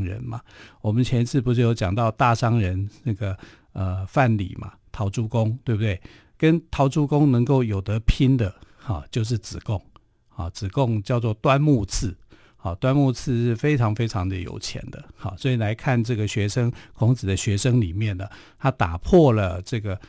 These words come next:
呃，贵族阶级的受教育的一个传统以后，啊，就让这个很多人有机会可以去读书，可以受教育，可以去学习。好，所以讲说孔子啊，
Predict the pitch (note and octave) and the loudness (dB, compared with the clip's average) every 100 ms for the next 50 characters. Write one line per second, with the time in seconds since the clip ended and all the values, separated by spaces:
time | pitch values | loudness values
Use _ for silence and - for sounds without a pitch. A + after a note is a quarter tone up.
0 | _ - F#2+ - C#3+ A#2+ G#2+ G#2 A#2+ A#2+ | _ -6 -6 2 2 2 -4 0 0 0
1 | - E2 F#2 E2+ C#3 A#2 B2 A2 G2 G2+ | -4 -8 -8 -4 -2 0 0 0 -2 -6
2 | G2+ G#2+ - - A#2 A#2 G2+ E2+ D#2+ G2+ | -8 -10 -10 -6 -2 0 -2 -6 -8 -8
3 | F#2+ - _ G2 B2+ C#3+ C3+ A2 - - | -8 -16 _ -6 -2 0 0 -2 -8 -6
4 | G#2 E2 - F#2+ F#2+ C3+ G#2 F2+ - - | -6 -6 -6 -4 0 0 0 -4 -10 -4
5 | G#2 E2+ - A#2 A#2 B2 G2+ - - _ | -4 -2 -4 -2 0 0 -4 -12 -20 _
6 | - G#2+ F#2 A2 G2 F2 F2 - G2 F#2+ | -2 -2 0 -4 -4 -6 -8 -6 -6 -8
7 | - _ - A2+ F#2 A2 G2 G2+ F#2 F2+ | -14 _ -2 -2 0 -2 -2 -2 -2 -6
8 | - G#2 F2+ - G#2+ - E2+ D#2 - C#3+ | -6 -4 -4 -6 -8 -6 -6 -6 -10 -12
9 | - - - - F#2+ - C3 A#2 G#2+ F2+ | -18 -20 -20 -10 -6 -2 -2 0 -2 0
10 | A#2+ A2+ A2+ A#2+ A2 E2+ F2 | -2 -2 -2 -2 -2 -8 -10